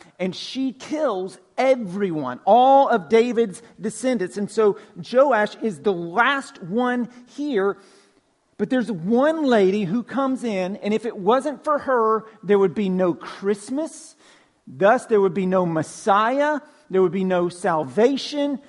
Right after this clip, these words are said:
We would not be in here worshiping Jesus for rescuing us from our sins. And so the story, while it's the story of Joash, it's also the story of the, this lady who saves Christmas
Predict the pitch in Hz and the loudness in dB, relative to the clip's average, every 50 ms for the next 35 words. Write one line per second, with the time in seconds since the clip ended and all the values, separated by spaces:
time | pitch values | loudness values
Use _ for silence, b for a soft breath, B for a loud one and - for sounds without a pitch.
0 | b b b b b b - 147 147 170 247 302 302 285 285 226 240 254 254 233 | b b b b b b -16 -8 -2 0 2 2 2 2 0 0 2 2 2 2
1 | 202 233 240 233 233 214 196 233 226 214 175 180 214 262 285 277 - - 233 226 | 0 -2 -2 -2 -2 -2 -2 -2 -4 -2 0 0 0 0 0 -4 -6 -6 -4 -4
2 | 214 170 - 190 202 208 190 180 208 - - - 202 190 202 220 220 - - 247 | -4 -4 -4 -6 -6 -6 -6 -6 -10 -10 -6 -6 -2 0 0 -2 -2 -4 -8 -8
3 | 220 220 214 - - - 214 214 214 214 196 - 190 190 185 - - - 214 202 | -6 -6 -6 -8 -6 -4 -2 -2 -2 -2 0 0 0 0 -2 -4 -8 -8 -6 -6
4 | 175 143 - 123 - - - _ _ _ _ _ _ _ _ _ _ _ _ _ | -6 -8 -12 -16 -20 -20 -20 _ _ _ _ _ _ _ _ _ _ _ _ _
5 | _ _ _ _ - 190 196 - - 233 220 220 214 220 156 202 190 - - - | _ _ _ _ -10 -10 -8 -4 0 0 0 0 -2 -6 -8 -8 -8 -8 -12 -10
6 | - 277 302 320 311 277 233 214 220 208 165 220 220 220 220 220 - - 220 - | -8 -6 -4 -2 0 2 2 0 0 2 4 4 4 4 4 0 -4 -8 -12 -12
7 | - - 262 262 247 202 160 247 262 262 240 - - 220 - - 220 240 285 - | -10 -8 -6 -6 -6 -4 -2 -2 -2 -2 -2 -6 -8 -10 -6 -4 -4 -4 -4 -4
8 | 277 240 226 214 - - - 247 240 240 247 - 208 175 - 214 190 175 185 190 | -6 -8 -8 -8 -10 -8 -6 -4 -4 -2 2 0 0 0 0 -2 -2 -2 -4 -6
9 | 190 - - 175 208 - - 180 202 202 214 254 302 311 285 220 202 196 202 B | -8 -10 -10 -10 -10 -10 -8 -6 -2 0 0 0 0 -2 -4 -4 -6 -6 -8 B
10 | B B B B B B - 240 240 - - - - 269 277 277 254 233 226 226 | B B B B B B -4 -4 -4 -6 -8 -8 -4 -2 0 0 -2 -4 -6 -8
11 | 190 - - - - 294 302 - - 170 123 113 - - - - _ | -10 -12 -16 -10 -10 -10 -10 -10 -12 -14 -14 -14 -16 -20 -20 -20 _